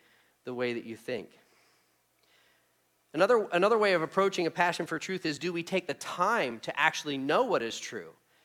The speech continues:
And I know in the last several years with the pandemic and the way our politics and everything's going, it's been really hard because there's so many experts willing to tell us a whole bunch of information. And we don't have the expertise and we don't have the connections to actually test all the time whether or not it's true.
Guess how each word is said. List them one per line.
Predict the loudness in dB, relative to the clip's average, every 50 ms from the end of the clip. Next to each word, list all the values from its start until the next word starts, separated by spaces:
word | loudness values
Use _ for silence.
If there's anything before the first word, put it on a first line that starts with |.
| _ _ 0
And | 2 4
I | 4 4
know | 4 4 4
in | 4
the | 4 4
last | 4 2 2 2
several | 2 2 2 2 2 0
years | -2 0 -2 -2 -4
with | -6 -8
the | -10
pandemic | -8 -6 -4 -2 -2 0 2 2 2 2 2 0 -2 -2 -4
and | -6 -4
the | -4
way | -2 -2 0
our | 0 -2
politics | 0 0 0 2 2 0 -2 -6 -8 -6
and | -6
everything's | -6 -4 -4 -6 -6 -6 -4
going, | -2 -2 -2 0 -2
it's | -2 -4 -4
been | -4 -4 -2
really | 0 0 0 0 0
hard | 2 4 4 4 4 2
because | -2 -4 -4 -4 -4
there's | -6 -6
so | -4 -4 -4 -2
many | 0 0
experts | 0 0 0 -2 -4 -6 -6 -6 -6 -6
willing | -4 -2 -2 -2
to | -4 -6
tell | -4 -2 0 0
us | 0 -2
a | -4 -6
whole | -6 -6 -4
bunch | -2 -2 -4 -4 -6
of | -6
information. | -8 -8 -6 -4 -4 -2 -4 -4 -6 -12 -16 -16 _ _ _ _ _ _ _ _ _ _ _ _ _ -2
And | 0 2 2
we | 4 6
don't | 6 6 6
have | 6 4 4
the | 4 4 4
expertise | 2 2 0 -4 -6 -6 -4 -4 -4 -2 -2 -4 -4 -4
and | -4 -4
we | 0 2
don't | 2 2 2
have | 2 0
the | -2 -2
connections | 0 0 2 2 0 0 -2 -4 -6 -6 -6
to | -4
actually | -2 -2 -2 -2 -4 -8 -10 -10 -12 _ _
test | -6 -6 -4 -4 -4 -4 -2
all | -2 -2 -2
the | -4 -4
time | -2 0 0 0 0 -2
whether | -2 -2 -2
or | -2 -2
not | -2 -4 -4
it's | -6 -10 -12
true. | -6 -4 -2 -2 -2 -4